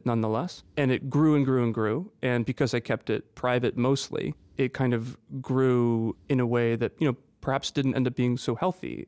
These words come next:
um, keeping it to yourself. And I think this is a common thing for a lot of people, is to not really admit that, like, "Oh, I actually feel kind of small and not that great around all these other people," when in reality, you might be perceived as somebody that's,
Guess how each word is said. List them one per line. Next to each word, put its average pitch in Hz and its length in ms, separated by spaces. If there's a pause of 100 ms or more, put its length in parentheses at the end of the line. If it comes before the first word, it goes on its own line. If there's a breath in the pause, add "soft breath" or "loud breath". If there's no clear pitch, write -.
(100)
um, 120 200
keeping 139 280
it 123 80
to - 40
yourself. 117 200
And 139 80
I - 20
think 160 140
this 139 160
is 123 160 (340 loud breath)
a 127 60
common 135 400
thing 127 180
for 117 140
a 113 40
lot 110 160
of 107 120
people, - 520 (320 soft breath)
is 131 140
to 135 100
not 127 360
really 127 300
admit 113 640
that, - 160
like, 113 240
"Oh, - 80
I 110 160
actually 113 240
feel 123 140
kind 113 160
of 104 80
small 120 400
and 110 120
not 113 340
that 104 300
great 113 440
around 113 300
all 117 120
these 117 140
other 117 140
people," 120 420 (240 loud breath)
when 143 140
in 127 60
reality, 127 600
you 131 140
might 127 180
be 123 100
perceived 120 420
as 110 160
somebody 117 480
that's, - 440